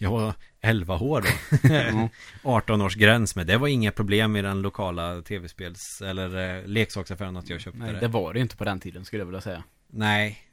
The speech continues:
Speaker 1: Mm, det var, visst, det var en incident där med Darkwing Duck och det var några norska ungar som sparkade ihjäl varann. Men,
Speaker 2: Ja.
Speaker 1: eh,
Speaker 2: Power Rangers-grejer och sånt där.
Speaker 1: Ja.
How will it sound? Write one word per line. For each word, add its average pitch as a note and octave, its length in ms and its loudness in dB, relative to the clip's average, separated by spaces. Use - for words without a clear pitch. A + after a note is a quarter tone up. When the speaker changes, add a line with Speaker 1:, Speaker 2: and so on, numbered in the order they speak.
Speaker 1:
Mm, G2+ 960 -10
det G2+ 60 -12
var, G#2 220 -8
visst, G#2+ 220 -8
det A2 60 -6
var A2 100 0
en A2 60 0
incident A2+ 380 -2
där G2 60 -6
med G2 120 -2
Darkwing F#2+ 380 -4
Duck G2+ 260 -8
och A2 80 -6
det G#2 60 -6
var F#2 240 -8
några F2+ 540 -8
norska G2+ 460 -10
ungar G2+ 240 -8
som F#2+ 140 -14
sparkade F2+ 340 -8
ihjäl F2 180 -6
varann. F2+ 380 -6
Men, B2 320 -4
Speaker 2:
Ja. A2+ 160 -2
Speaker 1:
eh, A2 40 -6
Speaker 2:
Power A2 260 -2
Rangers-grejer F#2 880 -4
och F2+ 180 -12
sånt F#2+ 160 -12
där. E2+ 140 -14
Speaker 1:
Ja. F#2+ 260 -8